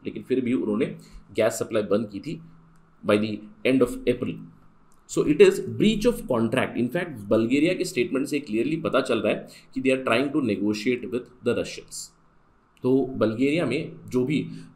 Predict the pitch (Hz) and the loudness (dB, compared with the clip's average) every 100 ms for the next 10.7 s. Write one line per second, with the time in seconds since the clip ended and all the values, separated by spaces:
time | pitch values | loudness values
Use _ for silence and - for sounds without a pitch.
0 | - 101 123 139 117 139 151 117 143 190 | -6 0 0 0 0 0 0 0 0 2
1 | 139 135 147 107 107 - 151 151 151 139 | 2 2 0 0 0 0 0 2 2 -2
2 | - 104 - - 101 - - - 110 131 | -2 0 -2 -4 -6 -6 -8 -6 0 2
3 | 147 123 110 127 143 147 123 113 135 131 | 2 2 4 4 2 0 0 0 0 -2
4 | 113 135 95 107 120 131 131 113 113 123 | 2 2 2 0 0 -2 -2 -4 -4 -4
5 | 135 131 113 110 110 139 - 117 160 160 | -4 -2 0 0 0 -2 -2 0 -2 -4
6 | - - 131 - - 104 120 98 101 110 | -10 -6 -6 -6 -6 -4 -2 -2 -2 -4
7 | 87 82 - - - - 107 110 117 139 | -6 -8 -14 -20 -16 -6 0 0 4 4
8 | 151 139 123 127 95 101 117 107 98 101 | 4 2 0 -2 -2 -2 -2 -2 -2 -2
9 | 110 - - 101 - - - - - 113 | -4 -10 -4 -4 -4 -12 -20 -20 -4 2
10 | 127 143 135 - 110 127 143 | 4 2 -2 -8 -8 0 0